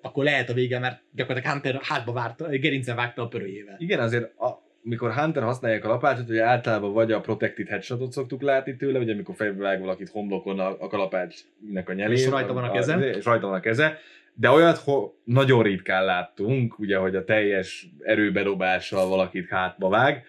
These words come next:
Speaker 2: Taker meccsen volt talán benne egyszer, ha jól emlékszem, meg, meg, meg Lesnárnál, meg még párszor, vagy az elmúlt pár évből. Ö,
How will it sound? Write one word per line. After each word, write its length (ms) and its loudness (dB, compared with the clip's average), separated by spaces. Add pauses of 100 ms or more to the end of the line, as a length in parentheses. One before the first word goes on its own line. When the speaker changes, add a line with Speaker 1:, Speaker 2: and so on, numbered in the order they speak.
(800)
Speaker 2:
Taker 460 2
meccsen 440 -6
volt 180 -6
talán 400 -4
benne 380 -2
egyszer, 440 -4
ha 80 -4
jól 180 -2
emlékszem, 520 -6
meg, 320 -2
meg, 320 -4
meg 220 -4
Lesnárnál, 920 -2
meg 200 -4
még 260 -4
párszor, 640 -2 (440)
vagy 100 -8
az 80 -4
elmúlt 320 -2
pár 220 4
évből. 580 0 (440)
Ö, 600 -2